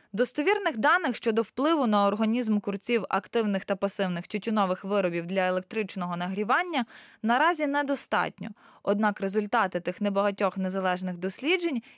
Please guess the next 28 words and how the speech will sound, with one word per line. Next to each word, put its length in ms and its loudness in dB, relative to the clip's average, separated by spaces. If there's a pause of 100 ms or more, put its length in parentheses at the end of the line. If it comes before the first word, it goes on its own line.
які 260 -4
є, 260 -2 (260)
говорять 520 0
про 140 -2
підвищені 680 0
ризики 400 0
для 180 0
здоров'я. 580 0 (520)
Зокрема, 540 4
управління 560 2
з 40 -4
санітарного 720 2
нагляду 480 0
за 100 -2
якістю 440 -2
харчових 480 -2
продуктів 600 -4
і 40 -2
медикаментів 720 0
С 140 -6
Ш 160 -2
А 180 4 (460)
відмовило 640 2
компанії-виробнику 1300 2
такого 420 0
продукту 460 -4
в 100 -6
тому, 400 2